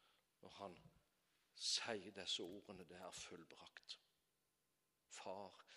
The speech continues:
i dine hender overgir jeg min ånd." Og så tror jeg Jesus må ha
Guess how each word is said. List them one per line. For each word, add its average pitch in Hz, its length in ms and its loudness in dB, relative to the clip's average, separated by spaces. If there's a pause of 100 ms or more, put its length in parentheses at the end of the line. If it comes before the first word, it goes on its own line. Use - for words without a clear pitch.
(240)
i 98 100 -8 (140)
dine 95 400 -6
hender 85 480 -8 (560)
overgir 90 1300 -6
jeg 87 380 -10 (420)
min 87 200 -14
ånd." 76 360 -12 (4000)
Og - 100 0
så 139 100 8
tror 127 300 6
jeg 127 140 10
Jesus 120 520 8
må 123 120 6
ha 117 160 6